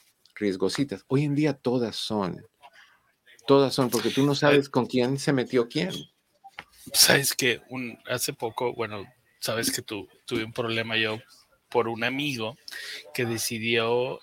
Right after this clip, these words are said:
Speaker 2: este, conquistar a una persona por, por Tinder.
Speaker 1: Ujú.
Speaker 2: Y se fue, así, de la noche a la mañana, dijo, "Agua va", pum. Se fueron, eh,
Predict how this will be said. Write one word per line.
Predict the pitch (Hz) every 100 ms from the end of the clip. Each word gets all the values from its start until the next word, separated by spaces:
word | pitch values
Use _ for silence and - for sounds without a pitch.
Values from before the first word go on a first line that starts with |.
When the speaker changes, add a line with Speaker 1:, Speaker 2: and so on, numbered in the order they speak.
| -
Speaker 2:
este, | 117 110 107 - - 110 107 107 104
conquistar | - 117 117 - 117 110
a |
una | 113 120
persona | 117 113 - 117 117
por, | - 110 104 - _
por | - 107 107
Tinder. | 208 220 175 110 - _ _ _ -
Speaker 1:
Ujú. | 117 113 107 - - - _
Speaker 2:
Y | 165
se | - 170
fue, | 240 359 - _ _ -
así, | 147 - - - _ -
de | 151
la | 147 -
noche | 208 -
a | 233
la |
mañana, | 208 196 220
dijo, | 220 208 -
"Agua | 202 214 220
va", | 233 269 -
pum. | 185 196 - - - - - -
Se | - 120
fueron, | - 254 156 139 214 - - - -
eh, | 131 127 123 120 113 -